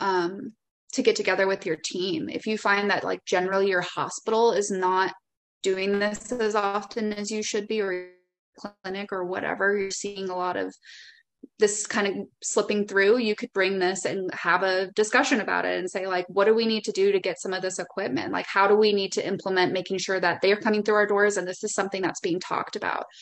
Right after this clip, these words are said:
Um, and especially if, if therapists aren't comfortable, it hasn't been something that's being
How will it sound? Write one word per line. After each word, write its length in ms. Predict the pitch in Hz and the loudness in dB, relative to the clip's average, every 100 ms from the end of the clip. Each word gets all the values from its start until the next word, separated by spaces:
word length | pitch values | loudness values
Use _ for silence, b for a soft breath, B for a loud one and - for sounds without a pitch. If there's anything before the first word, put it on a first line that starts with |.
| B B B - | B B B 2
Um, 320 | 185 170 185 | 4 6 4
and 140 | 220 | 2
especially 420 | 233 302 302 254 202 | 4 4 4 4 4
if, 100 | - | -2
if 300 | - 196 196 208 | -6 -4 0 0
therapists 340 | 190 214 208 | 2 0 -2
aren't 220 | 240 285 269 | 2 2 2
comfortable, 360 | 208 - 208 | -2 -2 -2
it 120 | - | -2
hasn't 260 | - 220 208 | 0 0 2
been 80 | 196 | 0
something 300 | 202 185 185 | 0 -4 -6
that's 160 | 180 | -6
being 260 | - 175 | -4 -2